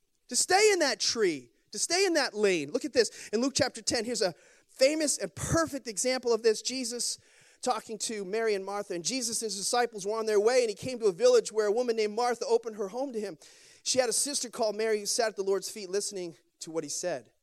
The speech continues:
But Martha was distracted by all the preparations that had to be made. Now notice this, look at me. They both loved Jesus. They both loved Jesus,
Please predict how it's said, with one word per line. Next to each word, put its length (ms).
But 80
Martha 340
was 140
distracted 600
by 100
all 160
the 80
preparations 640
that 100
had 240
to 60
be 100
made. 320
Now 60
notice 340
this, 140
look 100
at 80
me. 100
They 160
both 460
loved 240
Jesus. 720
They 160
both 300
loved 200
Jesus, 500